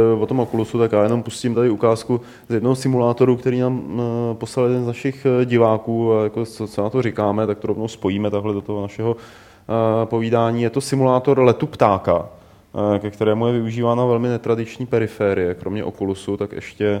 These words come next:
eh, taková podložka, tělní podložka. No, ono tam bude vidět, že jo,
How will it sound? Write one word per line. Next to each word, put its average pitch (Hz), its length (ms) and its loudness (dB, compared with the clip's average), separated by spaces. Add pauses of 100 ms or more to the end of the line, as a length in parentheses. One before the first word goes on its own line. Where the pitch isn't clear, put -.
(800)
eh, 95 480 -4
taková 95 640 0 (1300)
podložka, 98 520 -2 (140)
tělní 104 360 -2
podložka. - 520 -8 (560)
No, 90 120 0
ono 87 160 0
tam 90 160 -2
bude 87 200 -2
vidět, 82 300 -6
že 87 80 -14
jo, 80 80 -12